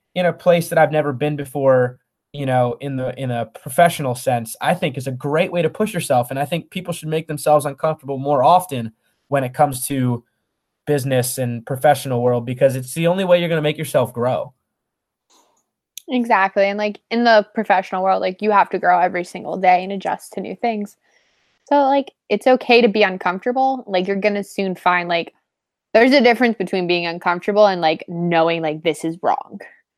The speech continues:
Speaker 2: So, like, learn the difference.
Speaker 1: Right.
Speaker 2: But do get uncomfortable with, like, being uncomfortable, whether it's knowing, like, "Hey,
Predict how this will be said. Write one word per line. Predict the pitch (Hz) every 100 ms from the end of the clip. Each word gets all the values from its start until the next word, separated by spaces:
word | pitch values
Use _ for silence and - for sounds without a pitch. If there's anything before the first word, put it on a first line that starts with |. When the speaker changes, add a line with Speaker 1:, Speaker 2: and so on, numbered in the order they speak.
| _ _ _
Speaker 2:
So, | -
like, | 196 190 - - _ _ _ _ _ _ _ _ _
learn | 214 226
the | 247
difference. | 185 170 208 285 - _ _ _
Speaker 1:
Right. | 131 113
Speaker 2:
But | 196 185
do | 220 247
get | 247
uncomfortable | 247 240 240 226 226 202
with, | 196
like, | 185 175 170
being | 185 185
uncomfortable, | 175 170 175 175 175 165
whether | 170 175
it's | 175 165 _ _ _ _ _ _ _ _ _ _
knowing, | 220 233 226
like, | 208 196
"Hey, | - 240 208